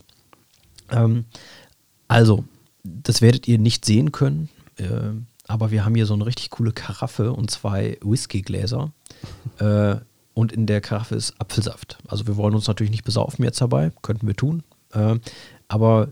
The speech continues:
da kommen richtig Kindheitserinnerungen bei mir auf. Als Kind, wenn man das im Fernsehen gesehen hat, wie jemand Whisky säuft oder so, das wollte man immer nachmachen und dafür war Apfelsaft perfekt. Und, äh, da freue ich mich grad richtig drauf, dass wir gleich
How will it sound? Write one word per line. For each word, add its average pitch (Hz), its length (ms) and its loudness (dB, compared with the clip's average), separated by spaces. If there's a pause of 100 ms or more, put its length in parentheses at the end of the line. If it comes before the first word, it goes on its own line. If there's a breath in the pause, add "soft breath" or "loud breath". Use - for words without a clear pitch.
(120)
da 110 120 -2
kommen 123 180 4
richtig 127 280 0
Kindheitserinnerungen 98 840 0
bei 95 80 -2
mir 92 180 -2
auf. 120 300 -2
Als - 180 -8
Kind, 135 380 0
wenn 107 80 0
man 107 100 2
das 104 220 -2
im 98 100 -6
Fernsehen 127 320 2
gesehen 107 300 2
hat, 120 120 0
wie 107 100 -2
jemand 110 260 0
Whisky 117 260 -2
säuft 117 340 0
oder 110 120 -2
so, 110 180 0 (380 loud breath)
das - 100 -6
wollte 104 160 2
man 110 80 4
immer 107 140 0
nachmachen 107 680 -2
und 101 420 -4
dafür 101 280 -2
war - 140 -2
Apfelsaft - 420 -6
perfekt. - 420 -8
Und, - 340 -16
äh, 98 160 -10 (1200)
da 92 240 -8
freue 101 220 -2
ich 90 40 -2
mich 98 220 -6
grad - 240 -10
richtig - 240 -10
drauf, - 280 -16
dass 104 140 -10
wir - 80 -10
gleich - 260 -8